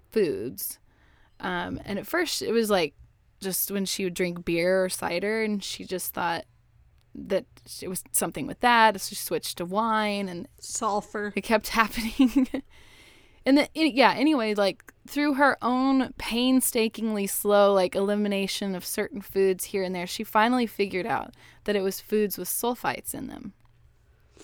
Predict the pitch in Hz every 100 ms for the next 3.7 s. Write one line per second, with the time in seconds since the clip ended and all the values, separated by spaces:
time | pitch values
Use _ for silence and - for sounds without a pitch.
0 | - - - 107 - - - 214 190 202
1 | 277 220 190 202 185 185 180 180 - -
2 | - 233 - 262 - 214 - 226 220 -
3 | 185 190 - - - 214 208